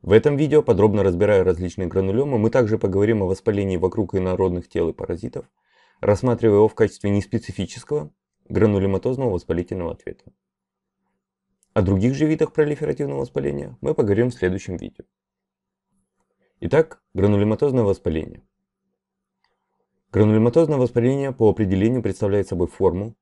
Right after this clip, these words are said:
преимущественно хронической воспалительной реакции с образованием узелков или гранулём, в которых преобладающим типом клеток являются клетки моноцитарно-макрофагального происхождения.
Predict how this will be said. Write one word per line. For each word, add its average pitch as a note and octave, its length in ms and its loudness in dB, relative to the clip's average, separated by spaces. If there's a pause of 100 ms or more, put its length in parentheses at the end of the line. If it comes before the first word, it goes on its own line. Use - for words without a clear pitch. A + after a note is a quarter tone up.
(140)
преимущественно A2 580 0
хронической A2 520 -2
воспалительной F2+ 560 -4
реакции F2 300 -4
с A#2+ 80 -8
образованием F#2+ 560 -2
узелков F2 560 -4 (180)
или G#2+ 140 0
гранулём, A#2 520 0 (560)
в - 20 -20
которых C3+ 340 4
преобладающим G#2+ 640 4
типом F#2+ 280 -2
клеток C#3+ 340 -2
являются G2 300 0
клетки G#2 360 -2
моноцитарно-макрофагального F#2 1400 -4
происхождения. - 720 -6